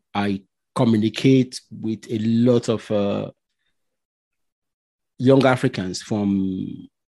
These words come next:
across the continent. And yes, they say this,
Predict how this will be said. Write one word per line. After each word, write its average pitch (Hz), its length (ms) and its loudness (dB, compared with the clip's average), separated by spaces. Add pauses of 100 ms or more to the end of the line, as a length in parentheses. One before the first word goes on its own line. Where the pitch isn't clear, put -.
(320)
across - 440 2
the 107 120 -8
continent. 139 600 -4 (640)
And 104 580 -4 (1080)
yes, 165 480 2
they 131 140 2
say 190 260 4
this, 139 260 -2